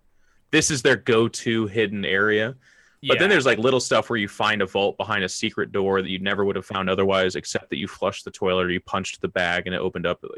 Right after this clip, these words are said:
Speaker 1: you know,
Speaker 2: Yeah.
Speaker 1: like, a whole nother
Speaker 2: <laughs>
Speaker 1: side quest. Like, that's, you're like, "All right, Deus Ex, that's pretty sick," and you feel cool about it. And I did a, I did a lethal run. I tried to kill as many people as I possibly could.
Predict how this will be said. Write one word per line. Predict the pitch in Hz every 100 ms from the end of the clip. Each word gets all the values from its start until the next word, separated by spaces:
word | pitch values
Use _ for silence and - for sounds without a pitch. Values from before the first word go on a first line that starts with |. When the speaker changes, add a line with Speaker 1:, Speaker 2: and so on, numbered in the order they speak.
| -
Speaker 1:
you | 107
know, | 85 - _ _ -
Speaker 2:
Yeah. | 92
Speaker 1:
like, | -
a |
whole | 110 139
nother | 120 101
Speaker 2:
<laughs> | -
Speaker 1:
side | 90 90
quest. | - 87 92
Like, | 98
that's, | 165 196 - - - _ _ _ _ _ -
you're | 123
like, | 107
"All | 165 147
right, | 98 -
Deus | 85 64 60 -
Ex, | 69 - - -
that's | 107 104
pretty | - 95 92
sick," | - 76 90
and |
you | 101
feel | - 113
cool | - 98
about | 95 90 87
it. | - _ _ - _ _ _ _
And | 110
I | 113
did | 180 143
a, | 104 95 92
I |
did | 160
a | 156
lethal | 123 127 101
run. | 92 85 -
I |
tried | - 151
to |
kill | 123 135
as | 113
many | 110 104
people | 104 104
as | 98
I | 92
possibly | 98 90 - 90
could. | - 85